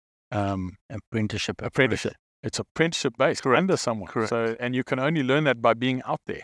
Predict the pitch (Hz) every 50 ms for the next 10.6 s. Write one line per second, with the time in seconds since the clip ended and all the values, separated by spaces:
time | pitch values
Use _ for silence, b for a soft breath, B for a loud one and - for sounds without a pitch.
0 | - - 117 110 110 110 - - 110 110 123 117 131 131 135 131 120 123 131 131
1 | 156 156 147 - - 135 117 107 107 - - 123 120 117 117 110 - - - 233
2 | 240 - - 107 87 87 98 107 107 107 110 104 - - 107 104 - 131 131 -
3 | - 107 - - 165 196 - - - _ _ _ _ - 127 - 156 156 156 -
4 | 165 151 160 139 - - 131 120 107 117 117 113 110 - - - - 110 110 107
5 | 107 110 110 - - - - - 120 110 113 120 113 - - - - _ _ _
6 | _ _ _ _ _ _ _ _ - - 110 104 104 101 95 _ - _ _ _
7 | _ - - - 123 113 101 107 113 107 104 107 104 101 - _ _ _ _ _
8 | _ _ _ _ _ _ _ _ _ _ _ _ _ _ - - 113 117 117 113
9 | 107 110 107 101 113 110 110 101 - - 107 98 113 110 104 101 - - - -
10 | 110 107 104 107 104 107 104 104 104 104 104 98